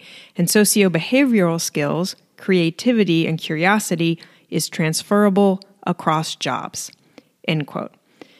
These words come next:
Now, Latrice talked about the American Chemical Society seeing itself as a resource to help individuals as they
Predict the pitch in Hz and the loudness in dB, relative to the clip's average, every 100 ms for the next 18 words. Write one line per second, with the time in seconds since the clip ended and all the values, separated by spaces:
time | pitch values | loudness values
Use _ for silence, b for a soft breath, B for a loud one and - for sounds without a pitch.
0 | b b b b b - 180 175 180 - | b b b b b -2 0 2 0 0
1 | 262 - - 294 285 214 190 185 185 180 | -2 -2 -2 -2 0 0 2 2 0 0
2 | 180 165 - _ _ - 240 320 - 220 | -2 -4 -6 _ _ 0 0 0 -4 -4
3 | 185 185 165 170 - 214 196 247 294 - | -2 0 0 -2 0 0 2 0 0 0
4 | 214 202 196 185 180 165 - 233 240 294 | 0 0 -2 0 0 -2 -8 0 2 2
5 | - - 160 - 180 202 - 196 185 185 | -2 -4 -6 -8 -6 -4 0 0 2 0
6 | 190 185 180 180 190 | 0 0 0 2 0